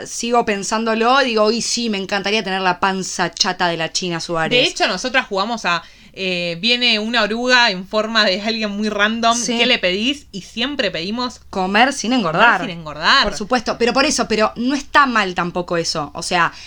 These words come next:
Speaker 1: es como decía recién Noé, hace años que nos vienen metiendo este tema en la cabeza de cumplir con un estereotipo. Entonces, de golpe, romper con ese estereotipo no es tan fácil.
Speaker 2: No.
Speaker 1: Entonces, dejemos de latigarnos por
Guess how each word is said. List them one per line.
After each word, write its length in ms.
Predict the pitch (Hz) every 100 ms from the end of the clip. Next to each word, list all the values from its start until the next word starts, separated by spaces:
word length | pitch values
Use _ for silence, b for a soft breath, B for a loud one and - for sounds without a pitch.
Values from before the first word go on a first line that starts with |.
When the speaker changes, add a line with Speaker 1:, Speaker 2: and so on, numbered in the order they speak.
| B B B -
Speaker 1:
es 140 | 233
como 200 | 285 247
decía 260 | 214 - 226
recién 320 | 208 - 208
Noé, 340 | 208 196 170 - B B B B -
hace 380 | 220 - 240 - -
años 560 | 262 262 226 190 180
que 120 | -
nos 120 | 185 175
vienen 260 | 190 185
metiendo 400 | 180 175 185 185
este 160 | 180 175
tema 200 | 185 180
en 60 |
la 80 | 170
cabeza 680 | 165 175 190 - 196 214 254
de 240 | - 170 175
cumplir 420 | 185 180 170 233
con 120 | 226
un 80 | 208
estereotipo. 640 | 196 202 185 185 196 190 -
Entonces, 520 | 180 190 190 180 160 -
de 200 | 165 185
golpe, 500 | 240 262 - 185 -
romper 500 | - 196 170 269 269
con 120 | 226
ese 120 | 196 190
estereotipo 520 | 180 175 170 175 -
no 220 | 214 233
es 180 | 226 220
tan 240 | - 165
fácil. 440 | 156 151 - 143 - 185
Speaker 2:
No. 220 | 190 170 -
Speaker 1:
Entonces, 340 | 185 233 294
dejemos 380 | 233 - 302 339
de 80 | 285
latigarnos 840 | 214 196 190 214 233 240 269 349 B B B B B -
por 380 | 233 247 262